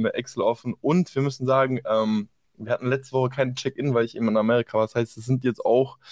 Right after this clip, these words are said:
äh, für mich, äh, neue Zahlen. Also ich habe sie natürlich im Sellerboard gesehen, aber nicht, äh, so schön vorbereitet in der Excel. Und deswegen das Wort an dich, Johnny.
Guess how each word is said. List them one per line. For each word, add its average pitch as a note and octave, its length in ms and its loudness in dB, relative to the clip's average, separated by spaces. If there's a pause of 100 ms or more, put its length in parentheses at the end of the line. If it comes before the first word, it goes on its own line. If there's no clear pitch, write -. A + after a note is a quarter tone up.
(760)
äh, A#2+ 260 4
für - 100 -4
mich, C3+ 340 0
äh, G#2+ 320 2
neue G#2 380 2
Zahlen. G#2+ 320 2
Also G2+ 160 -2
ich G2+ 140 -6
habe A#2 100 -4
sie A2 60 -4
natürlich G#2 260 -2
im G2+ 80 -4
Sellerboard B2+ 460 0
gesehen, A#2 440 0
aber A2 280 2
nicht, A2 340 -2
äh, G#2 280 0
so G#2 120 -2
schön G#2 220 -4
vorbereitet G#2 560 -2
in G#2 100 -2
der F#2 80 4
Excel. - 360 0
Und - 280 0
deswegen G2+ 460 2 (400)
das - 240 -4
Wort A2 160 6
an G#2 200 4 (120)
dich, A2 320 -10
Johnny. F#2 300 -8